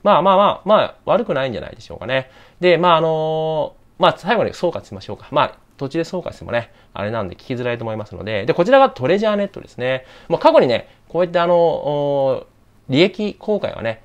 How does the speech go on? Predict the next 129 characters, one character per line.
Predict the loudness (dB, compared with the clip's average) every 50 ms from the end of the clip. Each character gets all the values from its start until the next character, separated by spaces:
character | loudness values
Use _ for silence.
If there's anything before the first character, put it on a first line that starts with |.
| _
し | -16 -10
て | -8 -6
ま | -6 -6
す | -8 -10
ん | -10 -10 -8
で、 | -6 -6 -6 -4 -2
ま | -2 -2
あ、 | 0
こ | 0 0
の | 0 0
画 | 0 0
面 | 0 0 0 0
は | 0
も | 0 -2 -2
う |
ト | -2 -4 -4
レ | -4
ジ | -4 -4
ャ |
ー | -4
ネ | -6
ッ | -8
ト、 | -8 -12 -16 -16 -18 _ _
も | -6 -4 -4
う | -4
知 | -6
っ | -6
て | -6 -6
る |
人 | -6 -6 -10
は | -10
知 |
っ | -10
て | -10
る | -10 -10
と | -10
思 | -10
い | -10
ま | -12
す | -12 -12
の | -12 -8
で、 | -4 -4 -4 -4 -4 -10 -18 -20 -20 -20 _ -6
ま | -4 -4
あ、 |
行 | -4 -4 -8
き | -8
た | -6 -6
い | -4
な | -4 -4 -6
と | -6 -6
思 | -6 -6
う | -6
ん | -8
で | -10 -14
す | -16 _ -18 -8 0
が、 | 4 4 4 4 2 -4 -16 -8 2
ま | 4 4
あ、 | 4
見 | 4 0
に | -4 -6
く | -6 -6
い | -6
ん |
で | -6
す | -6 -10
よ、 | -14
ト | -12 -10
レ | -8 -8
ジ | -8 -8
ャ | -6
ー | -6
ネ | -8
ッ | -8
ト | -8 -10
っ |
て | -10 -12
い |
う |
の | -14
は。 | -6
し | -2
か | -2 2
も | 4
メ | 4 4
ン | 4
テ | 2 0
ナ | -2
ン | -2
ス | -2
今 | 0 0 0
日、 | 0 -2 -8 -20 -20 -20 -10 4
メ | 8 8 8
ン | 10 10
テ | 8
ナ | 8 8
ン | 6
ス | 6
か | 6
よ、 | 6 6 6 4
ど | 2 2
れ、 | 0 0 -4 -8 -14 -12
日 | -6 -6 -4 0 2 2
曜 | 2
日 | 4 2
に | 0 -2
見 | -4 -6 -4 -2
た | 0 -2
い | -2
人 | -2 -4
い | -8
っ | -4
ぱ | -4 -4
い |
い | -4
る | -2
で | -4 -6
し | -6 -8
ょ | -10
う | -10
と | -10 -8
思 | -8 -8
っ | -6
た | -6 -6
ん | -6
で | -6
す | -10 -12
け | -10
ど | -8 -8
も、 | -8 -6 -4 -4 -4 -4